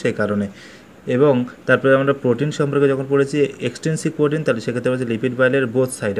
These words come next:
either side, তাহলে outer সাইডেও থাকবে, inner সাইডেও present থাকবে। তাহলে আমরা এখানে green কালারের যে প্রোটিনগুলো represent করেছি, এগুলো সবই হচ্ছে এক্সট্রিনসিক protein বা peripheral protein, যারা তারা পেরিফেরিতে অবস্থান করছে, তো তাহলে either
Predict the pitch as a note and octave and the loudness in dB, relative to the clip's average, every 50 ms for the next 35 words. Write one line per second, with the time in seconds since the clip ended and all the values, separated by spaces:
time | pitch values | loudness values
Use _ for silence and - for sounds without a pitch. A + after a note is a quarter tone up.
0 | A2 A2 A2 A2+ A2 G#2+ - G#2+ G2 F2+ - G#2 G#2 G2 G2 F#2+ - A2+ A2 - | 0 0 2 0 0 -2 -2 -6 -6 -6 -6 -6 -6 -6 -6 -6 -8 -8 -4 0
1 | C3 B2+ B2+ C#3+ C#3+ C#3+ D#3+ D3 C#3+ D#3+ F3+ G3+ G3+ - - - - - - C#3+ | 0 0 2 2 0 2 0 0 0 -2 -4 -6 -6 -12 -20 -20 -20 -14 -8 -4
2 | C#3 C#3+ C3+ C3 - C#3 B2 A#2 A#2+ A#2 B2 A#2 A#2+ B2 B2 B2 A#2+ B2 C3 - | -2 0 -2 0 0 -2 0 0 0 -2 -2 -4 -4 -6 -6 -6 -6 -6 -4 -4
3 | A#2+ A2+ A2 G#2+ A2 A2 A2+ G#2 G#2 A#2 B2+ B2+ B2+ - C3 B2+ B2+ B2+ B2+ B2 | -4 -4 -2 -4 -4 -4 -4 -6 -4 -4 -4 -4 -2 0 2 2 2 0 0 -2
4 | C3 B2 - C3 A#2+ A#2+ B2 B2 A#2+ B2 B2 B2 - B2+ B2+ B2+ C3+ C3+ C3+ C3+ | -4 -2 -2 -2 -2 -2 -2 -4 -2 -4 -6 -4 -4 -6 -2 -2 -4 -2 -2 -2
5 | A2 G#2 G#2+ G#2 - - G#2+ A2 B2 C3 C3 B2 - - G3 G#3+ G#3+ G#3+ - - | -2 0 -2 -2 -2 -4 -6 -4 -4 -4 -6 -6 -6 -4 -4 -4 -4 -4 -12 -20
6 | - - - - - C#3+ C#3+ C#3+ - - D3 C#3+ C#3+ D3 C#3+ - C#3+ C#3+ D3 D3 | -20 -20 -12 -2 2 2 2 2 0 -4 -4 -4 -4 -4 -2 0 0 0 0 0
7 | C#3+ C3 A#2+ - - D#3 D#3 D3 C#3+ - - D3 C#3 C3 C3+ C#3 C3 B2+ C3+ B2+ | 0 -2 -2 2 4 4 4 4 2 -2 0 0 0 0 0 -4 -4 -4 -4 -4
8 | A#2+ A2+ A#2 A#2 A#2 B2 A#2+ A#2+ - B2+ B2 C3+ C3+ - D3+ C#3+ C#3 C#3 C#3 C#3+ | -4 -2 -4 -4 -4 -6 -6 -4 -2 -2 -2 -2 -2 -2 -4 -4 -2 -2 -2 -2
9 | C#3+ D#3 D3 D3 D3 C#3+ - D3+ C#3 C3+ A2 - - - A#2+ A#2+ A2+ G#2 G#2 G#2 | -2 -4 -4 -4 -6 -6 -6 -8 -8 -8 -10 -10 -6 -4 0 0 2 0 0 -2
10 | B2+ | -4